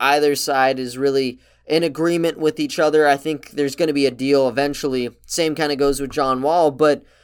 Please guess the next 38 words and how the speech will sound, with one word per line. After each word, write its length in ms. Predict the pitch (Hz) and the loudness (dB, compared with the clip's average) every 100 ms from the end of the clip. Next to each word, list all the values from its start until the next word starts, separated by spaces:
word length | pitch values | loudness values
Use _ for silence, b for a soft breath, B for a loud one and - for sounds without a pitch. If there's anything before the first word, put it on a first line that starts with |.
| b | b
you 80 | - | -2
know, 120 | 226 | 2
you're 160 | 190 240 | 2 4
going 340 | 220 262 262 | 4 4 2
from 180 | 254 233 | 2 2
a 60 | 180 | 2
Ben 260 | 135 208 | 2 0
Simmons 440 | 208 - 220 190 170 | 0 -2 -2 -2 -4
who's, 180 | 185 165 | -4 -2
like, 160 | 165 | -2
what, 260 | 185 165 - | 0 0 0
twenty-four, 580 | - 196 196 - 190 196 | -8 -6 -6 -4 -4 -2
maybe 240 | 185 180 | -4 -6
twenty-five 600 | - 180 190 180 175 175 | -8 -8 -8 -2 0 0
years 240 | 185 170 | -4 -6
old, 240 | 185 190 170 | -4 -4 -6
to 340 | - 180 165 b b | -4 -2 -4 b b
a 100 | - | -4
thirty-one-year-old 1300 | 165 - 214 214 208 170 175 190 190 185 170 170 175 | -4 2 6 6 4 -2 0 0 -2 0 2 2 0
John 420 | 139 156 160 170 | -2 0 0 0
Wall 440 | 147 143 165 196 190 | 0 2 2 2 0
who, 380 | 156 156 151 143 _ _ _ - | -2 -2 -4 -8 _ _ _ -4
after 320 | 160 - 202 | -4 0 0
a 80 | 165 | 0
year 240 | 139 175 | -2 -4
or 60 | 185 | -4
two, 260 | - 233 | -4 -6
we 180 | 214 170 | -6 0
don't 160 | 233 196 | 2 4
know 160 | 185 | 4
what 320 | 165 143 175 165 | 2 4 0 2
John 300 | 165 165 160 | 0 0 0
Wall 200 | 156 160 | 0 0
is 120 | 147 | -2
gonna 160 | 160 | -4
look 240 | 156 220 190 | -2 -2 2
like, 260 | 170 170 | 2 2
and 160 | 190 185 | -2 -6